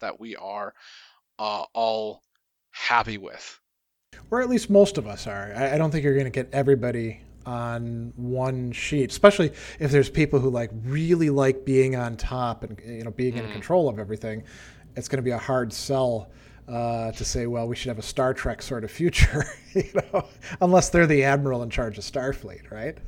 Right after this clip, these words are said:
Speaker 1: Right.
Speaker 2: So
Speaker 1: It's interesting that Starfleet has this, you know, for, I guess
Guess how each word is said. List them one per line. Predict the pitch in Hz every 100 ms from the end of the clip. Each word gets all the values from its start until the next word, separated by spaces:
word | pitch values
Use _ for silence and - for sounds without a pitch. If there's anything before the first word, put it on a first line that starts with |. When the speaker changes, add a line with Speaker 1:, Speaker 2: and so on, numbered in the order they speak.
| - _ _ _ -
Speaker 1:
Right. | 135 104 - _ _ _ _ - - -
Speaker 2:
So | - 190 185
Speaker 1:
It's | 175 147
interesting | 190 - 233 - 139 120
that | 117 117
Starfleet | - 139 143 135 117
has | 123 120 117 110 -
this, | 113 - - _ _ _ _
you | 127
know, | 113 - _ _ _ _ _ _ _
for, | - - 147 135
I | 131
guess | 135